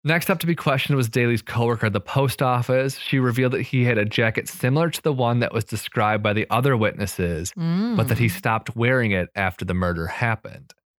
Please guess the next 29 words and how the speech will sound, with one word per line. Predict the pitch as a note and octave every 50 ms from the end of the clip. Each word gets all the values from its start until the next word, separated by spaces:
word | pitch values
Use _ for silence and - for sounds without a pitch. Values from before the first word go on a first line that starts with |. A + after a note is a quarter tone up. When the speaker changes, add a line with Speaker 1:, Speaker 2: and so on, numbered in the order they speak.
| _ _ _
Speaker 2:
Very | D#3+ D#3+ D3+ D3+ D3
convenient. | C#3 E3 D#3 D#3 D#3+ D3+ D3 D3 D3 E3 A3 - -
Speaker 1:
She | - - D3 -
also | - B2+ C3+ D3 C#3+ - F3 D#3+
told | - - B2+ B2+
about | B2 A#2+ -
how | - G2 A2+ A#2 A2+ A2+
he | G#2+ A#2
used | A#2 A#2 G#2+ -
to | - G2
brag | G2 - A2 G#2+ A2 A2+ B2
about | B2 A2 G2+ - -
seeing | - - - D#3 D#3+ E3+ E3 D#3+ C#3+
Daisy | C3 B2+ A#2 A#2+ A2+ A2+ A2
Zick | G2+ G2+ G#2+ G2 -
sunbathing | - - - - C3+ D3+ C#3+ A#2+ G2+ F#2+ F2+ E2+ F2 F2 F2 F2 - _
topless | - - A2 G2+ F#2+ - F2 E2+ -
from | - - G2
time | - - D2+ D2+
to | C#2
time. | - - - - - - - F2+ G#2+ - _ _ _ _ _ _ _ _ _ _ _ _ _ _ _ F#3+
Speaker 2:
Okay, | F3+ F3+ E3 E3 D3 C#3+
so | - E3+
he | D#3 D#3+
definitely | D3+ D3+ D3 - D3+ D3 D3+ C#3+ D3+ D#3 E3+ E3
had | E3+ D3
a | C#3+ C#3+
fascination | - C3 C3+ D3+ - D#3 C3 B2+ - - E3+
there. | E3 D3+ C#3 C#3+ D#3 D#3+